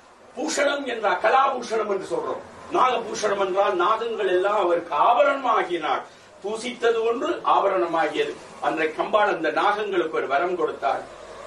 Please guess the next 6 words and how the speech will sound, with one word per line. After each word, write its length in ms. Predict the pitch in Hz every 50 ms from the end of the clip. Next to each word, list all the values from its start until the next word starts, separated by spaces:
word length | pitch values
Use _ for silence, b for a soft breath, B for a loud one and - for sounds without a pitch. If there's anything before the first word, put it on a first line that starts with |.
| - 135
"நாகங்களே, 600 | 156 170 170 185 202 202 202 202 202 208 220 233 233 - - - - - 151
இன்றைக்கு 480 | 170 180 170 175 175 - - 175 165
நான் 260 | 165 165 175 202 214
உங்களை 340 | 214 220 196 180 175 165 160
காப்பாற்றி 460 | 160 170 170 165 180 165 - - 151
விட்டேன். 380 | 147 143 139 - - 135 135